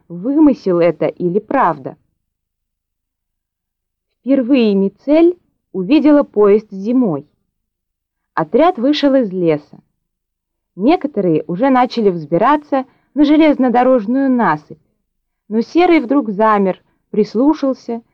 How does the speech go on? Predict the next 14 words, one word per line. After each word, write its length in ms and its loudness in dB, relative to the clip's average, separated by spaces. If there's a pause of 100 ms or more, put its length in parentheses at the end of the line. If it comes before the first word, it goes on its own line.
(160)
велел 360 2
всем 320 0
залечь 460 0
и 160 -6
ждать. 540 -6 (1000)
Братья 520 0
улеглись 560 0
немедленно, 840 -2 (320)
прямо 340 2
там, 380 0 (200)
где 240 0
застал 420 0
их 140 -4
приказ, 640 -4